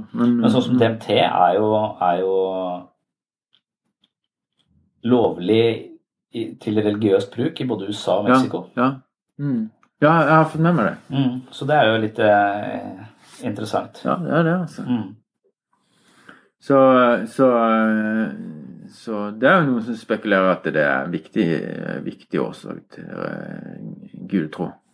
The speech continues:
Speaker 1: Eller, eller
Speaker 2: Mm.
Speaker 1: åndetro og gudtro, da. Mm.
Speaker 2: Ja, for man tipper inn i en eller annen forståelse som er mye større og omseggripende,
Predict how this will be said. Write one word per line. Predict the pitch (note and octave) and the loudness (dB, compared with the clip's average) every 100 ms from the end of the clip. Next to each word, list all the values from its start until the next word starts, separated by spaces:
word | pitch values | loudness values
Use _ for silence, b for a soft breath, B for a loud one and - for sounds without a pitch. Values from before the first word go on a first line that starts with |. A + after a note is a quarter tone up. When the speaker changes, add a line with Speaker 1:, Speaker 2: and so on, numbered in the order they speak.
| - | 0
Speaker 1:
Eller, | A2 G2+ - - | 2 2 0 0
eller | G#2+ - | 2 4
Speaker 2:
Mm. | G#2 | 4
Speaker 1:
åndetro | G2+ F2+ F2 D#2 | 2 -2 -4 -4
og | E2 | -6
gudtro, | D#2 D2+ E2 | -8 -8 -10
da. | - - b b b - | -10 -12 b b b -10
Mm. | B2+ | 0
Speaker 2:
Ja, | A#2+ C#3+ D3 | 2 2 0
for | D3 | -2
man | C#3+ C3+ | -4 -2
tipper | C3+ - A#2+ | -4 -2 -2
inn | G#2+ A2 | 0 2
i | |
en | A2 A2 | 2 2
eller | A2+ G#2+ | 4 4
annen | G2 G2 | 4 0
forståelse | A2 - F#2+ E2+ - A2+ | -10 -4 0 0 -4 -6
som | G#2+ | 0
er | F#2 G2 | 0 0
mye | F#2 F2+ | -6 -8
større | - F2 - F#2 G#2+ A2 - | -2 0 2 2 2 0 -4
og | F#2+ F#2+ F#2 F2+ F2+ F#2 E2 E2 | 0 2 2 0 -2 -6 -12 -12
omseggripende, | E2 F2 E2+ F2+ F#2 F#2 A#2+ D3+ | -8 -8 -4 -4 -2 -6 -4 -6